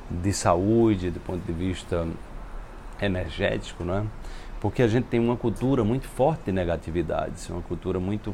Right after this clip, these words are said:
forte onde as pessoas dão muita atenção ao que é negativo, porque o cérebro assim,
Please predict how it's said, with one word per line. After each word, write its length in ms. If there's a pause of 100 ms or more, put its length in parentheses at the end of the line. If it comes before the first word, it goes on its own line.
(140)
forte 320
onde 140
as 80
pessoas 360
dão 120
muita 260
atenção 480 (380)
ao 160
que 140
é 60
negativo, 560
porque 220
o 80
cérebro 560
assim, 460